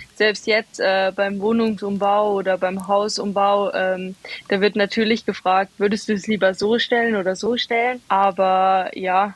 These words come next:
letztendlich macht's dann doch jeder, wie es ihm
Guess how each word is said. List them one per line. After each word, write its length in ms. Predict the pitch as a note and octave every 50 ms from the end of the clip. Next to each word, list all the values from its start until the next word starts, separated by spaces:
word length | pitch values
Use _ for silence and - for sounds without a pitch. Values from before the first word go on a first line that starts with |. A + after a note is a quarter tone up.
| - _ -
letztendlich 840 | G3 G3 - - F#3 G#3 G3+ - G#3 G#3+ G#3+ G#3 G3 - - - - - -
macht's 420 | - G3 G3 G3+ G3+ - - -
dann 160 | - G#3 G3+
doch 160 | F3+ G#3 G#3 -
jeder, 400 | G#3+ G#3 G3 F#3 F#3 F3+ E3+ E3+
wie 120 | F#3 F#3+
es 120 | E3 -
ihm 400 | - F3+ F3+ F3+ F3+ F3+ F3 F3